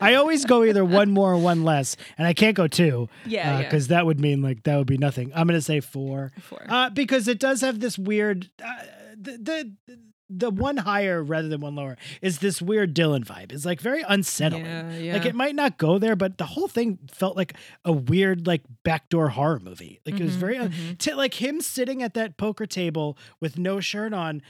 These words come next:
Speaker 1: like, menacingly shuffling cards is, like, indelible image. <laughs> Like,
Speaker 2: Yeah,
Speaker 1: it's so
Speaker 2: yeah,
Speaker 1: weird.
Speaker 2: yeah.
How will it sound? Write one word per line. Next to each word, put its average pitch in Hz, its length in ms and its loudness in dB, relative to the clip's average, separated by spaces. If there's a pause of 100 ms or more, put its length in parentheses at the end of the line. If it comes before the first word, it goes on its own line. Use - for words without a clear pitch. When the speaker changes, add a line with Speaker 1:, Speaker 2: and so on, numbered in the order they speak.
(160)
Speaker 1:
like, 156 320 -8
menacingly 185 800 -2
shuffling 165 500 -2
cards 160 480 -2 (160)
is, 185 220 -4
like, 202 260 -4 (220)
indelible 196 840 -4
image. - 480 -6
<laughs> - 40 -12
Like, 202 180 -12
Speaker 2:
Yeah, 175 240 -2
Speaker 1:
it's 170 80 -2
so - 20 -2
Speaker 2:
yeah, 160 280 -4
Speaker 1:
weird. 156 120 -4
Speaker 2:
yeah. 165 260 -10